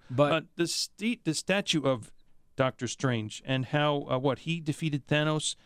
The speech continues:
Speaker 2: and listed as Earth's mightiest hero? Hello.
Speaker 1: I, I like,
Speaker 2: Okay.
Speaker 1: hello, Eddie. I like the idea of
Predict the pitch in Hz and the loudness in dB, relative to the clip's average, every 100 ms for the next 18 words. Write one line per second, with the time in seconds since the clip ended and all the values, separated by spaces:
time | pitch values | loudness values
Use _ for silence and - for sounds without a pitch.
0 | - - 151 160 156 156 - 151 139 - | -20 -4 0 2 2 0 2 2 0 0
1 | 135 143 - - 117 127 139 135 - - | 0 0 -2 -6 0 2 2 0 -2 -2
2 | 135 160 175 - - - - 175 175 151 | 0 2 -2 -10 -20 -20 -6 0 4 2
3 | 165 - 135 135 135 135 165 - 123 90 | 0 2 4 4 4 2 -2 -4 -2 -2
4 | 92 - - 143 180 170 151 143 147 135 | -4 -10 -2 2 4 4 4 4 4 4
5 | 135 135 127 120 117 113 107 | 4 2 -2 -4 -4 -2 -6